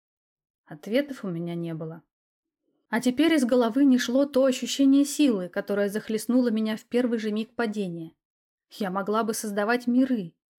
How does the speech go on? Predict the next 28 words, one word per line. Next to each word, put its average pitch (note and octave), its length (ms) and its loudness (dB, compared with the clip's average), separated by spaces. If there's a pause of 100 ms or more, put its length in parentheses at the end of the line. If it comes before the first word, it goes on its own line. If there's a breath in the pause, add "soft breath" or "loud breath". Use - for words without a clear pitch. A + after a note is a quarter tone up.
(120)
сама B3+ 460 2
стать A3 320 -4
великим G#3+ 400 -2
прародителем. G#3 760 -2 (520)
Но B3 180 2
все D4 220 -2
закончилось, C4 720 0
едва F#3+ 320 -2
мы A#3+ 140 -2
выбрались G#3 500 -6
из G#3 80 -16
пропасти. - 600 -16 (560)
Признаться, G#3+ 500 -2
я G3+ 240 -4
скучала F3+ 560 -6
по - 140 -12
тому F#3 260 -8
чувству. - 460 -16 (540)
Возможно, A#3 540 2
то B3 120 0
необычное A3+ 640 -2
ощущение A3 600 2
напрямую A3+ 500 2
связано A#3+ 460 0
с - 60 -12
деятельностью A#3 540 -4
черного A3 440 -8
клана. F#3 440 -6